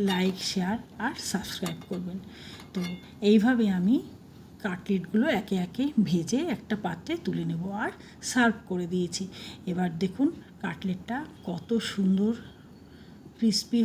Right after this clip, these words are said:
হয়েছে, আর ভেতরের থেকে দেখুন মোচাটা খুব ভালো মতো দেখা যাচ্ছে। এটাকে পেঁয়াজ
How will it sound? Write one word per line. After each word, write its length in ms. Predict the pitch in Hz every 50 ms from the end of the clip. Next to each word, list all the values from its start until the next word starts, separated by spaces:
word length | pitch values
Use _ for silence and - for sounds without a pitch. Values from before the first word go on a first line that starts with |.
| 190
হয়েছে, 340 | 220 214 214 208 214 - 262 294 262 185 170
আর 100 | 180 180 180 151 147
ভেতরের 440 | 180 196 185 202 202 196 202 202 202 -
থেকে 180 | 208 196 - 202 190 170
দেখুন 240 | 185 175 - - 180 180 - - - - - - - - - 202 202
মোচাটা 480 | 202 202 190 185 - 196 185 - 247 302 320 - -
খুব 160 | - 294 320 262 214 175 185
ভালো 180 | 180 180 190 196 202
মতো 140 | 202 208 311 311
দেখা 300 | 220 180 180 - - 175 160
যাচ্ছে। 260 | 180 175 - - - 185 180 175
এটাকে 340 | 175 - 190 185 - 330 302 226 175 - - - - - - - - - - - - - - -
পেঁয়াজ 440 | 233 208 208 208 226 320 - 262